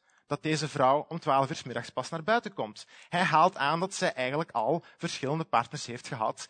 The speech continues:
en dat de man wie ze nu is eigenlijk ook niet haar man is. Deze vrouw heeft steeds de verkeerde keuze gemaakt op vlak van relaties. En daarom wordt ze eigenlijk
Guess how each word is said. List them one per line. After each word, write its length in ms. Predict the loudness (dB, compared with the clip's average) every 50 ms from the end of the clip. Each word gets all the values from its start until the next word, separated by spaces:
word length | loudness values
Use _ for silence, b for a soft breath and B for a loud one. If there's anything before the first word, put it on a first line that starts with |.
| B B B B
en 120 | B -2
dat 160 | -2 -2 -2 -4
de 60 | -8
man 280 | -2 0 0 0 0
wie 140 | -2 -4 -6
ze 100 | -6 -6
nu 220 | -6 -6 -6 -6 -6
is 220 | -8 -8 -10 -8
eigenlijk 320 | -8 -6 -6 -6 -8 -10
ook 120 | -14 -16 -16
niet 160 | -16 -12 -8
haar 140 | -8 -8 -6
man 240 | -4 -4 -4 -4 -6
is. 260 | -10 -12 -16 -16 -18 b b b b b b b
Deze 220 | b -6 -4 -4
vrouw 180 | 0 4 4 6
heeft 160 | 4 4 0
steeds 640 | -6 -8 -6 -2 0 0 0 0 -2 -6 -10 -10 b b b b b
de 80 | b -12
verkeerde 680 | -10 -10 -10 _ -2 2 2 2 2 2 2 0 0 0 b b b b b b
keuze 340 | -6 -2 0 2 2 2 0
gemaakt 340 | -2 0 2 2 0 0 -2
op 80 | -6 -8
vlak 240 | -2 -2 -2 -2
van 260 | -2 -4 -4 -6 -6 b b b
relaties. 840 | b -2 0 2 4 4 2 2 0 -6 -6 -8 -10 -10 -12 -12 -14 _ _ _ _ _ _ _ _ _ _ _ _ _ _ _ -12
En 240 | -8 -6 -6 -6 0
daarom 480 | 4 6 6 8 6 4 0 -2 -4 B B B B B
wordt 200 | -2 -2 -2 -2
ze 100 | -8 -4
eigenlijk 560 | 2 2 4 4 4 4 2 2 -2 -6